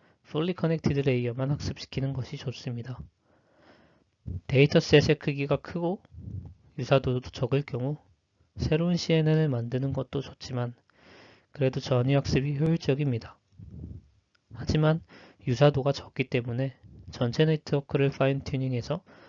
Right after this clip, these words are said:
학습시키고자 하는 데이터의 특징을 잘 추출할 수 있도록 하는 것이 좋습니다.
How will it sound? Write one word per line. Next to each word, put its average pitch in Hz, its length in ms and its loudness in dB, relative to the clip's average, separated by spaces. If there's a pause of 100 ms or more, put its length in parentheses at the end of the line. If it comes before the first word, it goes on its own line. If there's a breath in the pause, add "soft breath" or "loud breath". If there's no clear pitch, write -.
(220 loud breath)
학습시키고자 147 880 0
하는 143 200 2
데이터의 123 480 -2
특징을 131 480 -2
잘 120 400 -2
추출할 - 400 -2
수 - 180 -6
있도록 123 440 -4
하는 127 220 0
것이 135 360 -4 (100)
좋습니다. 123 640 -6